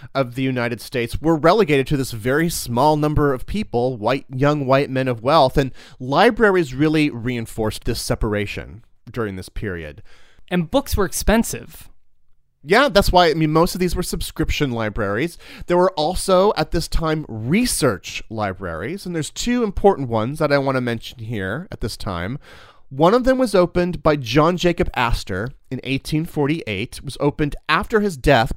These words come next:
Speaker 1: the same year.
Speaker 2: Opened on Lafayette Street on Astor Place, or near Astor Place.
Speaker 1: Yes, the Astor Library. Today, that is the home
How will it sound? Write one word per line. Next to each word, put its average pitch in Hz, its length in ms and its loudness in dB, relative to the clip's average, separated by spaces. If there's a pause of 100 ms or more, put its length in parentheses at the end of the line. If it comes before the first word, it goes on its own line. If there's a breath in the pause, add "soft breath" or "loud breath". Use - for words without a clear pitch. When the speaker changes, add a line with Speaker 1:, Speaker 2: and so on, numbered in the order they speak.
Speaker 1:
the 139 80 -4
same 127 320 -2
year. 107 320 -4 (720 loud breath)
Speaker 2:
Opened 170 420 6 (380)
on 180 260 6
Lafayette 165 460 2
Street 156 320 -2 (240)
on 170 280 4
Astor 170 380 -2
Place, 208 400 2
or 160 160 6
near 175 300 6
Astor 151 340 2
Place. 190 380 2
Speaker 1:
Yes, 220 220 4
the 156 460 -2
Astor 160 520 0
Library. 131 1000 2
Today, 170 380 4
that 151 180 2
is 131 220 0
the 131 160 -10
home 127 460 -2